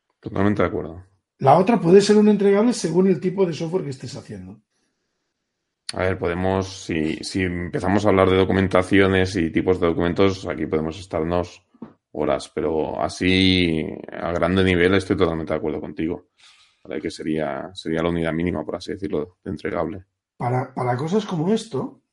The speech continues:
Speaker 2: para eso, cosas como esto, eh, yo también prefiero la, la generación de la documentación automatizada. Porque entonces todo el, ¿cómo decirlo? Es como, por ejemplo, la industrialización nos, nos beneficia en que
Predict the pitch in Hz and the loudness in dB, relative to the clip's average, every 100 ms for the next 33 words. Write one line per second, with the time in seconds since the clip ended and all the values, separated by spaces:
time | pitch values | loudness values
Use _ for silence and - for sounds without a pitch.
0 | _ - 110 135 147 - 156 165 156 151 | _ -12 -6 -6 -6 -6 -8 -6 -4 -2
1 | 185 185 - 190 - _ _ _ _ _ | 0 -4 -6 -6 -8 _ _ _ _ _
2 | _ - 147 135 131 123 120 127 139 175 | _ 0 2 4 4 4 0 2 4 6
3 | 185 147 135 143 123 120 110 107 104 127 | 4 4 2 2 0 -2 -4 -6 -8 -6
4 | 110 107 - 123 113 104 - 117 104 98 | -6 -8 -6 -6 -4 -6 -6 -8 -8 -10
5 | 95 98 98 98 98 110 95 92 98 92 | -12 -12 -12 -12 -12 -12 -12 -12 -12 -12
6 | - - - - _ _ _ _ _ _ | -14 -14 -14 -16 _ _ _ _ _ _
7 | - 131 139 160 165 185 170 170 165 160 | 0 2 4 4 4 4 4 4 6 4
8 | 151 151 - _ - - - _ _ 160 | 2 0 -12 _ -20 -20 -20 _ _ 2
9 | 190 185 170 143 151 185 156 214 208 180 | 4 4 2 0 0 -2 -2 2 2 2
10 | 160 160 151 151 147 - _ _ _ 160 | -2 -2 0 2 2 -4 _ _ _ 0
11 | 160 156 151 160 151 143 135 180 202 220 | 2 0 0 2 2 2 0 2 4 2
12 | - 151 151 139 151 139 160 170 214 214 | 2 -2 -2 0 2 0 -2 2 2 2
13 | 208 147 131 131 135 131 | 0 -4 -2 4 6 4